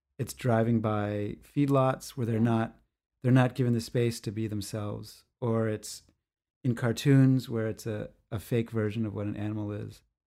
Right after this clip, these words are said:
And when in a kid's life will he or she be able to see a cow that is given the space to love her babies, or a pig that can wallow, or a goat that can be a dick and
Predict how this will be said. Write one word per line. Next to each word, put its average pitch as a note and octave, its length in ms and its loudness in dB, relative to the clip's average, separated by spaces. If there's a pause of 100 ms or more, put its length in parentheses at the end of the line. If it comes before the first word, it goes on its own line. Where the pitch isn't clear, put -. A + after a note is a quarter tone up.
(580)
And A2 360 -2 (800)
when C#3 440 6
in C#3 160 2
a B2+ 60 0
kid's A#2 460 -4
life B2+ 480 -2 (600)
will B2 120 0
he B2+ 220 2
or A#2+ 60 2
she A#2+ 180 -4
be A2+ 180 0
able A2+ 240 0
to A2+ 120 -8
see A2+ 260 -4
a G2+ 40 -6
cow G#2+ 440 -6
that G#2 220 -8 (680)
is A2 140 -6
given A2+ 220 2
the A2 60 0
space A2 380 -4
to - 120 -8
love G#2 360 -4
her A2 100 -6
babies, G#2+ 680 -6 (160)
or A2+ 100 -8
a G#2 320 -10
pig A2+ 260 -2
that A2 120 -6
can G#2+ 160 -2
wallow, G#2 520 -4
or A2 180 -6
a G#2+ 160 -6 (560)
goat A2 300 0
that - 140 -10
can G2+ 220 0
be G#2+ 160 -2
a A2 40 -4
dick G#2+ 420 -8
and G#2+ 180 -8